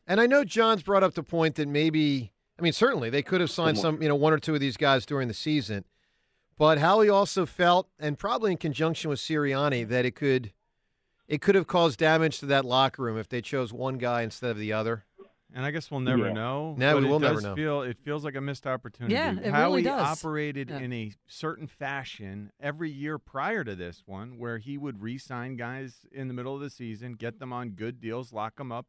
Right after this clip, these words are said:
Speaker 1: Yeah.
Speaker 3: for extended periods of time. And I understand you got more factors involved here because you know you have to pay Jalen. So maybe that's the biggest factor. He just didn't know how much he would have available, so he didn't wanna go there.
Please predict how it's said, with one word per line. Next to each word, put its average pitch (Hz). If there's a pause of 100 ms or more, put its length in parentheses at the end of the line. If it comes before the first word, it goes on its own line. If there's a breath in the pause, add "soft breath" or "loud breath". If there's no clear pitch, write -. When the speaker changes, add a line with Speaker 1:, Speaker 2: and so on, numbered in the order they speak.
(120)
Speaker 1:
Yeah. 110
Speaker 3:
for 127
extended 120
periods 127
of 139
time. 110 (320)
And 113
I 117
understand 135
you 113
got 117
more 123
factors 131
involved 127
here 110
because 117
you 127
know 127
you 120
have 120
to -
pay 120
Jalen. 98 (340)
So 120
maybe 139
that's 139
the 151
biggest 139
factor. 135
He 113
just 113
didn't 123
know 127
how 113
much 123
he 131
would 120
have 113
available, 117
so 107
he 104
didn't 117
wanna 120
go 151
there. 101